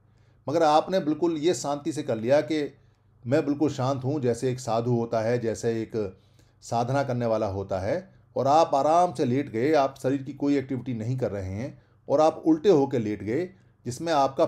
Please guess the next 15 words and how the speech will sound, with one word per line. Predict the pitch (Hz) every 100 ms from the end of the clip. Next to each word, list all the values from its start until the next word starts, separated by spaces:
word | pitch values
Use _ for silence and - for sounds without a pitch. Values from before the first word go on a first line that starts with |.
| 127
पेट | 131 156 175
और | - 127
आपकी | 123 127 139
जो | 127
छाती | 123 110 117 139
है | 104 117
वो | 143 147 151 -
ना | 101 123
दबे, | 107 95 76 65 - _ _
आप | 113 120 120
आसानी | 113 113 117
से | 147
सांस | 135 117 123 127
ले | 95 87
सकें, | 85 107 160